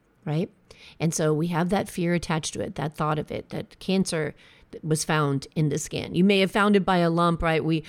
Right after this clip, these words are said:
we find it in a lump or we feel it or something, but we get the diagnosis when we get that biopsy or we get that scan.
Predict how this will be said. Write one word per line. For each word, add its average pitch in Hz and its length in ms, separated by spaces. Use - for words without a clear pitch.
we 175 100
find 214 300
it 196 80
in 185 140
a 175 80
lump 156 320
or 160 80
we 160 120
feel 170 240
it 156 60
or 160 60
something, 156 340
but 147 140
we 160 140
get 208 280
the 208 120
diagnosis 170 1080
when 160 180
we 156 100
get 156 380
that 151 240
biopsy 147 540
or 143 60
we 151 120
get 143 200
that 147 200
scan. - 500